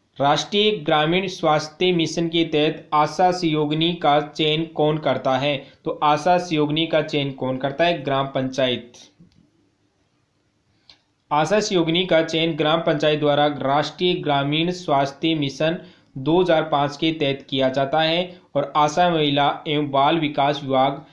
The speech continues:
व चिकित्सा विभाग के बीच संयुक्त कार्य करता है, होता है। अगला क्वेश्चन, बाल विवाह मुक्त राजस्थान अभियान किस बाल विवाह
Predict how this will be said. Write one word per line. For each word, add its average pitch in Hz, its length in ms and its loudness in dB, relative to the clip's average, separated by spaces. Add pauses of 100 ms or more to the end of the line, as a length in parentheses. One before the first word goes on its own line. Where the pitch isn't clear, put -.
(220)
व 147 140 2
चिकित्सा 170 560 -2
विभाग 139 300 2
के 139 300 -4 (100)
बीच 135 240 -4
संयुक्त 160 480 -6
कार्य 135 560 0 (260)
करता 123 320 -4
है, 131 240 -8
होता 135 240 -8
है। 110 280 -6 (2000)
अगला 143 180 0
क्वेश्चन, 180 480 0 (360)
बाल 147 400 4
विवाह 165 500 2
मुक्त 165 340 -2
राजस्थान 156 640 0 (120)
अभियान 143 440 -2
किस 180 400 -4
बाल 151 220 2
विवाह 135 380 0